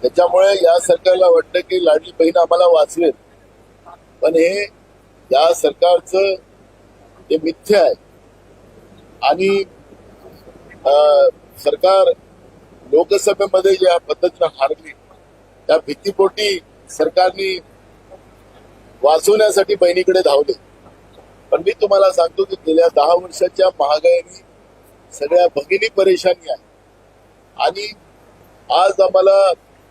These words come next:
काही निवडणुकीच्या तोंडात ते आम्हाला दीड हजार रुपये महिन्याचे देण्याचं हे गाजर सरकार दाखवते आहे, त्या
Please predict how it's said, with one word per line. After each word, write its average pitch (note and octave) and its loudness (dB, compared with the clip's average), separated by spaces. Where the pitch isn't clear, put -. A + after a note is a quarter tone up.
काही E4+ 0
निवडणुकीच्या F4+ -2
तोंडात E3+ 0
ते D#3+ 0
आम्हाला F3 2
दीड - -4
हजार F3 2
रुपये F3+ -4
महिन्याचे E3+ -2
देण्याचं F3 2
हे E3 -4
गाजर D#3+ -2
सरकार D#3+ -2
दाखवते F3+ 0
आहे, C#3 2
त्या F3+ 0